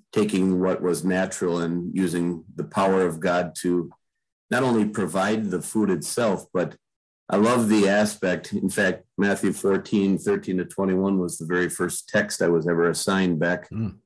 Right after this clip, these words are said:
Speaker 1: way back when at sem, the feeding of the five thousand, and the test to teach is another part of that too. He was testing the disciples to see if they're ready to put their faith into practice. And that's gonna be a big part of the, um,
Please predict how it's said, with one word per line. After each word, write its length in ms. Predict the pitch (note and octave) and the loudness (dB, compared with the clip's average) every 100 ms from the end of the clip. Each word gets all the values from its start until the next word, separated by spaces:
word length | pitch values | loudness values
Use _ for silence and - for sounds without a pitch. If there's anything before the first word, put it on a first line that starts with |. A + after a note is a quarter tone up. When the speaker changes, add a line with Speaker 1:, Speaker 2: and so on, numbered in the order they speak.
| _ _ _ | _ _ _
Speaker 1:
way 140 | A2+ A#2+ | 0 4
back 280 | A2+ G#2+ A2 | 4 2 2
when 180 | G#2+ | 2
at 180 | G#2+ F#2+ | 2 0
sem, 340 | - G2+ G2 G2+ | -2 -2 0 0
the 100 | F#2 | -2
feeding 280 | G#2+ G2+ | -2 -2
of 60 | G2+ | -2
the 60 | F#2 | -4
five 340 | F#2+ F#2+ F2 | -4 -4 -4
thousand, 500 | F2+ F2+ F#2 F#2+ F#2+ | -2 -2 -2 -2 -2
and 240 | F2 F2 E2 | -2 -2 -4
the 200 | D#2+ - _ _ _ _ _ | -8 -12 _ _ _ _ _
test 340 | - C#3 - - | 0 0 0 -2
to 80 | G#2+ | -2
teach 420 | - B2 F#2 - | 0 2 2 2
is 140 | F2 | 2
another 320 | F2+ F2+ F2 | 4 4 2
part 280 | E2 F#2 F2 | 0 0 0
of 80 | E2+ | 2
that 260 | F2 D#2+ - | 0 -2 -4
too. 200 | F#2 E2+ | -2 -2
He 100 | E2 | -2
was 220 | E2 - | -4 -4
testing 460 | G#2 F2+ - E2+ | -4 -4 0 0
the 80 | E2+ | 0
disciples 600 | E2 E2+ F#2 F2+ E2 E2 | 0 -2 0 0 0 -4
to 80 | E2 | -4
see 160 | - F#2 | -4 -4
if 100 | D2+ | 0
they're 140 | F2 | 2
ready 300 | E2+ F2 F2 E2 | 2 2 2 0
to 100 | E2 | -4
put 280 | - F2 | -4 -2
their 160 | E2+ E2 | 0 -2
faith 540 | - G2+ F#2+ E2+ - - _ _ - | -2 0 0 0 -6 -16 _ _ -2
into 180 | F#2 F2 | 0 0
practice. 800 | - F#2 F2 - D2 D2+ - - _ _ _ _ _ _ - | 0 0 0 0 -2 -2 -6 -12 _ _ _ _ _ _ 0
And 120 | F#2+ | 2
that's 180 | F#2 - | 2 2
gonna 200 | G2+ F2+ | 2 4
be 120 | F#2 | 4
a 60 | |
big 300 | E2 F2+ D#2 | 4 2 0
part 220 | F2+ F#2 F2+ | 0 2 2
of 160 | D2+ | 0
the, 260 | E2+ E2 E2 | 0 0 0
um, 340 | D#2+ D#2+ D#2 | 0 -4 -6